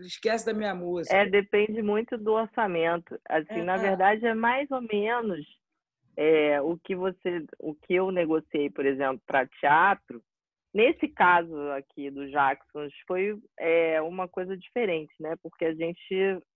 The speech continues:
Speaker 2: é, tinha uma situação da pandemia, né? É, mas, assim, eu acredito que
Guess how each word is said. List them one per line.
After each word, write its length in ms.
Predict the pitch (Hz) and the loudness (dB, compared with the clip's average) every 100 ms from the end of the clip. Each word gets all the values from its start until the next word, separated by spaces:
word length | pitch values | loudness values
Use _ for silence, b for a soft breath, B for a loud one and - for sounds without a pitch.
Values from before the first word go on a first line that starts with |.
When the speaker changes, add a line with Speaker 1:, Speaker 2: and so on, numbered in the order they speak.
| - | -6
Speaker 2:
é, 280 | 143 139 135 - - | 0 2 0 -4 -10
tinha 120 | 151 | -6
uma 160 | 156 156 - | -6 -6 -6
situação 920 | 220 - 220 190 _ 180 175 208 302 _ _ | -8 0 2 2 _ -2 0 0 -6 _ _
da 220 | 165 175 202 | 2 4 4
pandemia, 840 | - 220 214 214 180 131 123 117 _ _ _ _ | 2 -2 0 0 -2 -2 -4 -4 _ _ _ _
né? 300 | 135 135 151 202 _ _ _ _ _ | -2 0 0 -4 _ _ _ _ _
É, 580 | 139 139 135 135 131 127 | 2 4 6 6 4 0
mas, 300 | 139 156 175 | -2 0 0
assim, 360 | 202 208 - 170 | -2 -4 -4 0
eu 100 | 160 | 0
acredito 680 | 165 - 180 160 185 - 196 | 0 -2 -6 -6 -10 -12 -14
que 340 | - 208 214 | -4 0 2